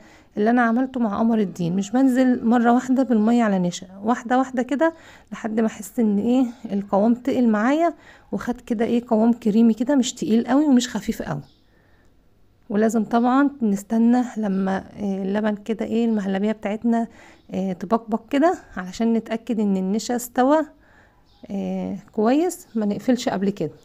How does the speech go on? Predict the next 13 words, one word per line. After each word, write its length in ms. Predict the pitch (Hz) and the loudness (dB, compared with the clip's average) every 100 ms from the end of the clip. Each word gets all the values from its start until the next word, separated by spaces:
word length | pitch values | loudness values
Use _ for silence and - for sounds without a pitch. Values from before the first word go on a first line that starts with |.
| - | -4
أنا 120 | 233 | -2
حطيت 360 | 226 214 208 240 | 0 0 0 0
فانيليا 400 | 202 214 277 311 | 2 4 4 4
بس 260 | 247 240 233 | 0 -2 0
المقطع 440 | 208 220 - 220 | 2 2 0 0
ده 380 | 202 254 294 277 | 2 4 2 0
للأسف 600 | 220 214 226 226 240 - | -2 0 -2 -2 -4 0
ما 60 | 208 | 2
جاش 280 | 220 208 | 2 0
برضو. 300 | 190 165 139 - - _ _ _ _ _ _ _ _ _ _ _ _ _ _ 240 | 0 -2 -4 -14 -16 _ _ _ _ _ _ _ _ _ _ _ _ _ _ -6
الفانيليا 480 | 190 185 202 240 | -2 0 2 4
عشان 280 | 220 - 220 | 2 0 0
ريحة 220 | 214 220 | 0 -2